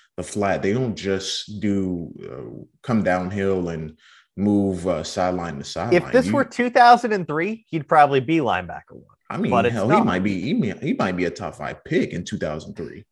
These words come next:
Speaker 1: <laughs> But, but no, like, and, and it, it, it's just interesting. Like, I like Chenal. Like, I, I've liked
Speaker 2: Yeah.
Speaker 1: him since the season, and I think he's gonna be a good player. He's gonna be productive. But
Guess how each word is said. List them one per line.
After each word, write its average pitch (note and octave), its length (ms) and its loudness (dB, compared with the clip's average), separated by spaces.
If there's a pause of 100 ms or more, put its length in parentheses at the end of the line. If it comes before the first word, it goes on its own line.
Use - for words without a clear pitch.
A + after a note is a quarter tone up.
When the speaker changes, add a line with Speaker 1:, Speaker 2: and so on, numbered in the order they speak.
(680)
Speaker 1:
<laughs> - 300 -8 (840)
But, A#2 680 0
but A#2+ 100 2
no, A#2 220 2
like, G2+ 280 2
and, G#2+ 280 -4 (720)
and D3 120 0
it, C#3+ 260 0
it, F#3+ 180 2
it's A3+ 160 4
just E3 160 -2
interesting. A#2 440 -2
Like, G#2 240 0
I C#3+ 60 4
like F3+ 260 2
Chenal. C#2 460 -10 (140)
Like, A2 200 0
I, B2 120 6
I've A#2+ 260 0
liked A2+ 260 6
Speaker 2:
Yeah. G#2+ 60 0
Speaker 1:
him G#2 60 0
since G#2 240 -8
the F#2+ 80 -12
season, E2 500 -4
and G#2+ 160 0
I A#2 100 2
think C3+ 200 0
he's A2+ 120 0
gonna G2+ 160 0
be F#2+ 100 0
a F2+ 40 0
good F2+ 220 -4
player. F#2+ 260 -2
He's G2 100 -4
gonna A#2+ 120 -4
be G2+ 80 -4
productive. F2 760 -6
But F#2+ 300 -2